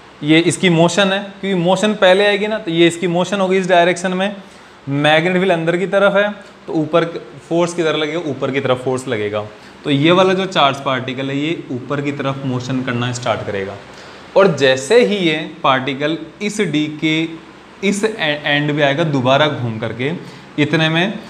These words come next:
ये जो negative था ये तो positive हो जाएगा, और ये जो positive था ये क्या हो जाएगा, ये negative हो जाएगा। तो अब ये इसको accelerate करके इसको इधर ले आएगा, ये attract करके, और जैसे इसके अंदर इतने में फिर से कौन है, magnetic field है,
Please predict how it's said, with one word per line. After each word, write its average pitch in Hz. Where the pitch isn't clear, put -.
ये 165
जो 220
negative 160
था 196
ये 185
तो 180
positive 143
हो 202
जाएगा, 202
और 202
ये 180
जो 175
positive 156
था 165
ये 160
क्या 156
हो 151
जाएगा, 151
ये 127
negative 190
हो 208
जाएगा। 180
तो -
अब 170
ये 190
इसको 180
accelerate 170
करके 156
इसको 170
इधर 120
ले 110
आएगा, 113
ये 123
attract 147
करके, 135
और 156
जैसे 214
इसके 226
अंदर 196
इतने 185
में 147
फिर 160
से 180
कौन 175
है, 175
magnetic 156
field 156
है, 139